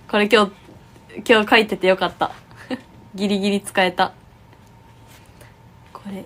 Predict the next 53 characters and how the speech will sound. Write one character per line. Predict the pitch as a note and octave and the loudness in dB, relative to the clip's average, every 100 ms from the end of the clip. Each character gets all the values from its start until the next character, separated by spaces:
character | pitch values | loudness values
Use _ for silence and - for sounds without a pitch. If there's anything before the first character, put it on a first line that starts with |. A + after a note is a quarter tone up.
| - | -16
石 | F3+ - | -18 -12
原、 | G#3 G#3+ G#3 G#3 - - - | -12 -10 -10 -12 -14 -20 -16
ア | - G3+ | -8 -8
イ | A3+ | -6
エ | G#3 | -8
ス | G#3+ G#3 G#3+ - - - | -8 -12 -14 -18 -20 -8
エ | G3+ | -6
イ | F#3+ | -6
チ | - - - - - | -10 -18 -20 -20 -12
ア | G3 | -8
イ | F#3 F#3 - | -8 -10 -10
エ | F#3+ | -6
イ | F3+ | -6
チ | F3+ F#3 F#3 - | -6 -10 -10 -10
エ | F#3 | -8
ー | F3+ F#3 - - - - - - - - | -6 -6 -12 -20 -20 -20 -20 -20 -18 -6
ア | F3+ F3 | -2 -2
ー | |
ル | F#3 - | -4 -4
エ | F3 E3 | -4 -4
ー、 | - - _ _ - - | -10 -20 _ _ -16 -6
ア | F3+ | -2
ン | G3 | 0
ダ | G3+ F#3+ | 2 2
ー | D#3+ | 0
バ | E3 - | -6 -6
ー、 | - | -2
ア | |
ン | G3 | 2
ダ | G3 | 4
ー | |
バ | E3+ | 2
ー | |
っ | |
て | E3 | -2
い | D#3+ | -8
う | |
の | |
が | D3 | -8
下 | - F#3 | -4 0
ね。 | F3+ A3+ - | 0 -2 -10
下、 | - G3+ | -12 -10
下 | G3+ - - - F#3+ | -10 -12 -14 -4 -2
の | F3+ | 0
や | F3 | -2
つ。 | F3 - - | -8 -20 -20
こ | - | -6
こ | G#3 | 0
に | F#3 | 0
あ | D3 | 0
る | - | -6
や | - | -10
つ。 | - | -18